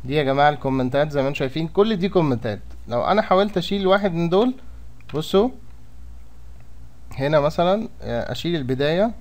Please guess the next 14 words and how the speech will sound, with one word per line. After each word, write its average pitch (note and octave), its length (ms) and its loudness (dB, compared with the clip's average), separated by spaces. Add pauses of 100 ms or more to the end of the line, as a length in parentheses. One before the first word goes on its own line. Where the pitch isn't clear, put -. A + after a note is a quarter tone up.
(100)
عشان C3+ 280 -2
البي C3 220 -2
اتش - 160 -10
بي C3 140 -2
يعرف. D#3 280 -2
شايفين F#3+ 400 0 (360)
اللون E3+ 320 4
على F#3+ 180 6
طول G#3 180 6
يتغير D#3 440 6
لانه G3+ 420 4
ما F3 140 4
بقاش D#3 260 6
كومنت. E3 400 4